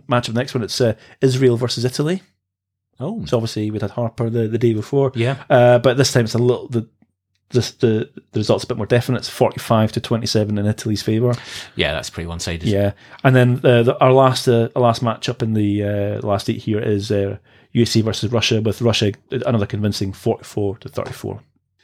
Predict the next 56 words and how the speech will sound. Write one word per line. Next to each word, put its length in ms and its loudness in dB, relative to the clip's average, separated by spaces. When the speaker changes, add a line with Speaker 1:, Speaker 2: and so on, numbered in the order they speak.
Speaker 1:
Um, 300 4
so 140 4
our, 280 0
our 60 4
semi-final 500 2
here, 420 2
uh, 40 -2
our 200 2
matchups 460 -2
are 180 -2
Poland 320 0
versus 220 -8
Hungary. 440 -4
Poland 260 0
win 200 -2
forty-one 600 -4
to 80 -14
thirty-two. 640 0
Uh, 300 4
that's 160 2
quite 160 0
a 20 -6
convincing 420 -2
win. 340 0
Uh, 120 -2
Hungary, 320 -2
you 120 -8
know, 320 -8
they're, 160 -6
they're 140 -8
machines, 400 -4
basically. 380 -10
They 80 -6
know 80 0
what 100 -8
they're 80 -12
doing. 260 -2
Uh, 280 0
not, 220 -2
not 220 -6
Speaker 2:
Sorry, 220 2
Speaker 1:
s- 40 2
Speaker 2:
Hungary 220 -4
won 140 -6
or 60 -8
Poland 320 -6
won 160 -12
there? 80 4
Speaker 1:
Oh, 120 4
did 100 4
I 40 6
make 100 4
that 140 4
clear? 140 4
Sorry, 180 2
Hungary 560 2